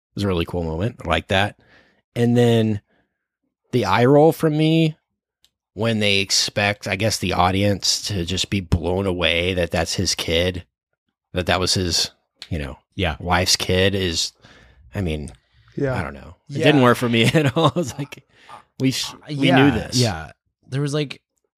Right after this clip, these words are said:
Speaker 2: again, that kinda plays a little bit into my, my, you know,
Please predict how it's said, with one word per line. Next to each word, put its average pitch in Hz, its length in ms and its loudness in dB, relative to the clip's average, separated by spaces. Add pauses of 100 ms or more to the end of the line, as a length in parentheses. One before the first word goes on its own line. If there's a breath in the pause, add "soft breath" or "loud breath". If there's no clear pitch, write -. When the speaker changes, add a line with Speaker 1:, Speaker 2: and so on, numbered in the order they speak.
(280)
Speaker 2:
again, 147 440 0
that 156 220 0
kinda 180 220 0
plays 143 260 0
a 139 40 0
little 139 180 4
bit 139 140 2
into 135 160 2
my, 123 320 0
my, 110 320 0 (460)
you 113 180 -4
know, 92 400 0